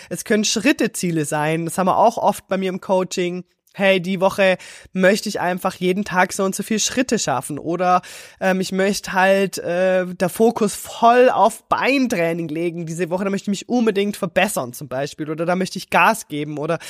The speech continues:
das ist, ist so eine Zone, die ich unbedingt angreifen möchte diese Woche", ja.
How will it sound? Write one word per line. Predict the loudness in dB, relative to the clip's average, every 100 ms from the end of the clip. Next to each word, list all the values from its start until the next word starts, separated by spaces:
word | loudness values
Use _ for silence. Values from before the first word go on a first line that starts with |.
| -16 -16 -10
das | -6 -4
ist, | -6 -10 -8
ist | -2 0
so |
eine | 2 2 0
Zone, | 2 4 6 6 4
die |
ich | 0
unbedingt | 2 2 0 0
angreifen | 0 0 0 2 4 4 0 -2
möchte | -2 -2 -6 -6
diese | -6 -6 -8
Woche", | -8 -8 -4
ja. | 0 0